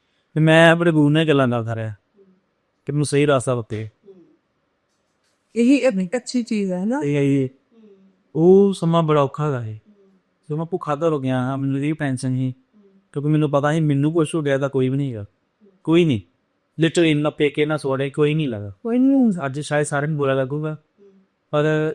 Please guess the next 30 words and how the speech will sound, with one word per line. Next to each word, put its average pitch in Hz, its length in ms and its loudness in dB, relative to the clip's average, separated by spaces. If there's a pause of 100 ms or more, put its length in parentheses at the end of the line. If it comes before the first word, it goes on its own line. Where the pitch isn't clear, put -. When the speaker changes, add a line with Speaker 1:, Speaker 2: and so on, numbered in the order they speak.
Speaker 1:
ਚੰਗੇ 156 240 2
ਟਾਈਮ 151 200 0
ਤੇ 151 60 -2
ਸਾਰੇ 147 300 -2
ਮੰਨ 139 200 2
ਗਏ 127 200 -2
ਸਾਡੇ, 117 260 -10 (680)
ਪਰ 147 100 -4
ਇਹਦੇ 165 160 2
ਮਾਰੇ, 147 220 2
ਸਾਡੇ 151 260 0
ਮਾਰੇ 139 240 2
ਕਹਿੰਦੇ 135 260 -2
ਤਾਂ 147 100 -4
ਕੋਈ 131 220 -2
ਨਹੀਂ 143 120 -4
ਹੈਗਾ। 110 160 -8 (640)
ਤੇ 160 60 -2
ਮੈਂ 165 180 4
ਆਪਣੇ 175 180 2
ਗੁਰੂ 156 160 4
ਨਾਲ 160 200 4
ਗੱਲਾਂ 151 200 2
ਕਰਦਾ 131 260 0
ਰਿਹਾ 135 100 0
ਬਹਿ 131 220 -2
ਕੇ 131 100 -6
ਕਿ 143 160 -8
ਕੀ 131 180 -8
ਲੱਗੇ। 110 220 -8